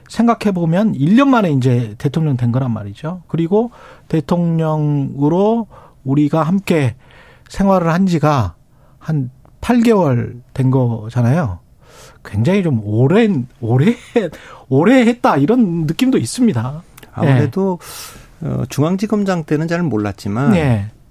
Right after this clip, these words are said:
Speaker 2: 예, 검찰총장 되면서부터는
Speaker 1: 음.
Speaker 2: 뉴스메이커로 부상을 했잖아요.
Speaker 1: 그러니까
Speaker 2: 그러니까
Speaker 1: 좀 낯이 있구나.
Speaker 2: 그렇죠. 그러니까
Speaker 1: 예.
Speaker 2: 사실은 뭐 거의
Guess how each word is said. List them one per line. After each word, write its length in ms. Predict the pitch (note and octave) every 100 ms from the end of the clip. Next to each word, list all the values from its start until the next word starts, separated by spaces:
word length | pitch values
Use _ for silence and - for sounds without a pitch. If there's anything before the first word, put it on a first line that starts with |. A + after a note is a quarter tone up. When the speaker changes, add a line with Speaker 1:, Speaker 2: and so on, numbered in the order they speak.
| -
Speaker 2:
예, 80 | -
검찰총장 760 | - B2 E3 - F#3 E3+ D3+
되면서부터는 1040 | A2+ A2 A#2+ A#2+ A2 A2 - G#2+ C#3 C#3 C3
Speaker 1:
음. 280 | D3 B2 G2+
Speaker 2:
뉴스메이커로 640 | A2 B2 D#3+ C3 - A#2 B2+
부상을 340 | G2 G2+ F#2+
했잖아요. 400 | F2 E2 D#2+ F2 - -
Speaker 1:
그러니까 340 | - D#3 E3 D3 C3
Speaker 2:
그러니까 240 | D3+ D3
Speaker 1:
좀 340 | C#3 D3 C3 A#2
낯이 220 | A2+ B2 E3+
있구나. 540 | B2 - A#2+ B2+ C3+
Speaker 2:
그렇죠. 400 | - B2 B2+ B2+
그러니까 320 | A2 E3+ C#3+ B2+
Speaker 1:
예. 40 |
Speaker 2:
사실은 520 | A#2 A#2+ B2+ C3 A#2+
뭐 460 | A2 A2+ A2 G2+ G#2 - _ _ -
거의 560 | - A#2 B2 A#2+ A2